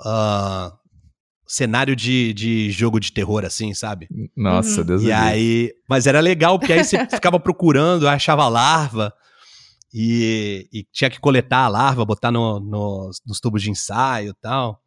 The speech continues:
Speaker 3: É quase um game da vida real,
Speaker 1: É,
Speaker 3: né?
Speaker 1: esse
Speaker 3: Procurar o monstro e
Speaker 1: <laughs>
Speaker 3: eliminá-lo.
Speaker 1: Esse rolê era legal, mas, é, fora isso, teve uma vez que, que foi, foi punk, que eu, eu toquei a campainha, abriu a porta,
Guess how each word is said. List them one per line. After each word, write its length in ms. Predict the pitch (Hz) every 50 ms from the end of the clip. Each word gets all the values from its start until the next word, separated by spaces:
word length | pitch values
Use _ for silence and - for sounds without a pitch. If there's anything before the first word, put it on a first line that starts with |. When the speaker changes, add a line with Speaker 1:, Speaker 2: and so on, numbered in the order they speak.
| _ _ _ _ _ -
Speaker 3:
É 20 | 208
quase 300 | - - 233 240 233 277
um 80 | 294
game 260 | 262 247 247 262 269
da 80 | 277 277
vida 120 | 262 285
real, 280 | 277 277 277 240 214 -
Speaker 1:
É, 280 | 107 110 117 117 113 -
Speaker 3:
né? 60 | 190
Speaker 1:
esse 160 | - 175 190 -
Speaker 3:
Procurar 320 | 226 220 208 196 202 226
o 140 | 233 240 240
monstro 580 | 226 226 214 220 233 262 285 269 - - 269 269
e 300 | 269 262 254 240 240 233
Speaker 1:
<laughs> 200 | 247 226 220 175
Speaker 3:
eliminá-lo. 640 | 165 - 240 - - 262 262 226 220 208 190 180 180
Speaker 1:
Esse 260 | - 156 156 - 202 185
rolê 340 | 165 180 170 151 151 160 165
era 160 | 175 180 185
legal, 640 | 185 202 202 175 165 147 135 127 120 117 117 120 -
mas, 440 | 131 113 120 127 135 139 127 - - _ _ _ _ _ _ _
é, 200 | - 139 139 143
fora 280 | 143 - - 208 214 208
isso, 320 | 208 208 214 - - 226 - - - - - _
teve 180 | - 220 226 240
uma 160 | 240 233 208
vez 260 | 165 147 175 208 214
que, 140 | - - 240
que 240 | 214 - - - 208
foi, 360 | - - 208 220 233 233 196 - _ _ - -
foi 140 | - 185
punk, 400 | 185 - - 175 180 196 - -
que 220 | 156 - 165 151 151
eu, 140 | 143 131 - _ - 135 131 135
eu 100 | 135 127 - _ _ _ _ _ _ -
toquei 340 | 143 131 127 - 131 131 143
a 220 | 147 139 131 120
campainha, 600 | - - 127 120 - 127 113 110 120 139 156 165
abriu 400 | 160 143 131 120 123 135 139 131
a 60 | 127
porta, 500 | 120 127 - 135 156 175 175 - - 117